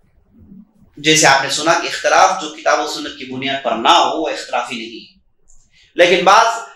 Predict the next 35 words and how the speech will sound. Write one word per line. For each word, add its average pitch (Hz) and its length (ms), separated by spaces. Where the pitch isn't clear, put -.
उलमा 220 420
ने 226 100
इस 185 320
ताल्लुक 185 280
से 180 140
फतवा 180 320
दे 247 200
दिया 165 300
तो 139 60
बाज 147 280
लोग 151 120
उस 151 100
पर 156 240
अमल 160 240
कर 135 120
रहे 113 140
हैं, 104 280
हालांकि 160 380
वो 165 160
जमहूर 156 420
उलमा, 151 440
उम्मत 180 360
के 160 60
उलमा 151 300
के 151 120
पास 143 260
हराम 156 340
है, - 60
तो - 60
आप 151 220
उसे 147 160
हराम 170 320
समझ 165 180
सकते 202 300
हैं - 260